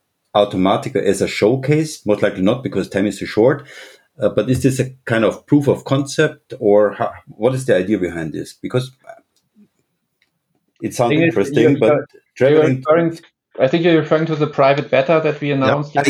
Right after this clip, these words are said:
Speaker 2: yesterday.
Speaker 1: exactly.
Speaker 2: You
Speaker 1: Yes,
Speaker 2: can,
Speaker 1: that, that's what
Speaker 2: can,
Speaker 1: I'm, yeah,
Speaker 2: can
Speaker 1: that's what I,
Speaker 2: apply for,
Speaker 1: yeah.
Speaker 2: for the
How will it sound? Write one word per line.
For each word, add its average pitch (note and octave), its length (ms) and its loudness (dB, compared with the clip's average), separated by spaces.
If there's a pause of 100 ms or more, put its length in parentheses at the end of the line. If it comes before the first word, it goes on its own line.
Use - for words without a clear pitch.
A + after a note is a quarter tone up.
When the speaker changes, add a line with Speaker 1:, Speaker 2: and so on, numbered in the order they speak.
Speaker 2:
yesterday. C3 180 -4
Speaker 1:
exactly. C#3 300 -6
Speaker 2:
You D3 80 -2
Speaker 1:
Yes, B2+ 100 0
Speaker 2:
can, D3 160 0
Speaker 1:
that, C3 180 2
that's C3 160 0
what C3 100 2
Speaker 2:
can, A2 160 2
Speaker 1:
I'm, G#2 140 -4
yeah, G#2+ 100 -6
Speaker 2:
can D#3 140 0
Speaker 1:
that's D3+ 180 -2
what C#3 120 2
I, C#3+ 60 4
Speaker 2:
apply E3+ 180 0 (200)
for, - 160 -2
Speaker 1:
yeah. B2+ 100 -4
Speaker 2:
for C#3 180 2
the C3+ 80 -6